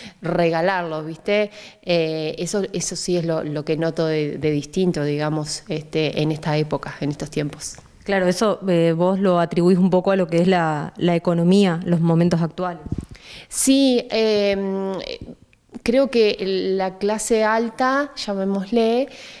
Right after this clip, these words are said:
Speaker 1: eh, hoy por hoy está vendiendo sus objetos, ya no los regala, que creo que es lo que está pasando. La clase media alta es la que está, eh, vendiendo, que era la que por ahí ya regalaba o, o, o entregaba en donación sus artículos y hoy los está vendiendo.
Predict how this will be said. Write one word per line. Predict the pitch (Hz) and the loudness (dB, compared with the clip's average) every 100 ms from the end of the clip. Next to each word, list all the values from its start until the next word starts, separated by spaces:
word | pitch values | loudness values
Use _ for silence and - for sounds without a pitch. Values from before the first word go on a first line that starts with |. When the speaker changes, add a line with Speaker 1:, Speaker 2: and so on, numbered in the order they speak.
| - | -6
Speaker 1:
eh, | - 185 185 175 175 170 170 170 - | 0 4 6 6 6 4 2 -2 -2
hoy | 208 202 | 0 0
por | 208 | 0
hoy | 202 | 0
está | 226 - 202 | -2 0 0
vendiendo | 185 190 202 208 | 0 0 0 0
sus | - 190 | -2 -2
objetos, | 196 185 - 233 226 233 262 - - | -2 -2 2 2 2 0 0 -4 -8
ya | - 180 | -4 0
no | 180 | 2
los | 175 - | 0 0
regala, | 175 190 190 202 | 2 2 0 -2
que | 214 - | -6 -12
creo | - 160 165 | -8 -6 -4
que | 170 | -6
es | 165 | -8
lo | 156 156 | -8 -8
que | 156 | -8
está | 165 | -8
pasando. | 165 165 180 180 202 | -8 -6 -4 0 0
La | 170 | 0
clase | - 165 170 | -4 -2 0
media | 180 175 175 | 2 2 2
alta | 180 208 | 0 -2
es | 185 | -4
la | 151 | -2
que | - | -4
está, | - 170 165 151 - - - - | -2 -6 -4 -6 -12 -20 -20 -8
eh, | 170 165 160 156 151 156 - | -2 0 0 -2 -4 -6 -6
vendiendo, | 151 165 175 202 214 202 202 220 | -2 0 0 2 2 0 0 -2
que | 214 | -2
era | 180 180 | -2 0
la | 170 156 | -2 -4
que | 160 | -6
por | 156 156 | -4 -4
ahí | 156 165 180 214 | -2 0 0 -2
ya | 196 - 165 175 170 | -4 -4 0 0 0
regalaba | 151 160 160 175 180 180 185 180 175 160 | -2 -2 0 0 2 2 2 0 -2 -6
o, | 151 151 | -8 -8
o, | - 156 156 | -8 -6 -6
o | - 240 165 | -8 -6 -6
entregaba | 160 156 156 156 160 170 160 151 151 147 | -6 -6 -6 -2 -2 0 0 -2 -8 -10
en | 147 151 | -8 -6
donación | 151 151 151 170 165 160 | -4 -6 -6 -6 -6 -8
sus | - - 151 - - | -10 -10 -10 -10 -8
artículos | 151 147 170 160 214 180 | -8 -4 -4 0 2 2
y | |
hoy | 156 | 0
los | 156 165 | 0 0
está | 131 143 | -2 -4
vendiendo. | 143 139 147 180 135 | -4 -2 0 0 -2